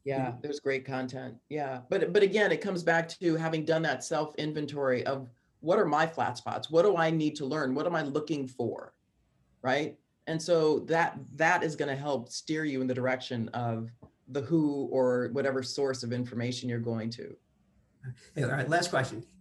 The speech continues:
Speaker 2: Anything at Google that I didn't ask that, you know, you could share, you know, you're not telling any trade secrets, but you could share that people love to know, because it's such, it's such an amazing company.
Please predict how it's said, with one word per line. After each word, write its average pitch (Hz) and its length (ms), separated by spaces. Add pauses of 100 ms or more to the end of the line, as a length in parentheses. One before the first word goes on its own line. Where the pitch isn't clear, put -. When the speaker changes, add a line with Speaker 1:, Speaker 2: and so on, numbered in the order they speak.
Speaker 2:
Anything 190 560
at 131 140
Google 143 500 (280)
that 131 120
I 139 40
didn't 160 160
ask 151 180
that, - 260 (640)
you 135 100
know, 120 200 (840)
you 156 180
could 131 160
share, 123 720
you 156 120
know, 135 100
you're 143 160
not 147 100
telling 147 240
any 143 120
trade 139 280
secrets, 127 380
but 139 120
you 139 60
could 143 140
share 160 200
that - 340
people 175 240
love 151 180
to 151 80
know, 160 180
because 185 280
it's - 120
such, 247 360 (840)
it's - 160
such 247 160
an 254 80
amazing 165 340
company. 117 560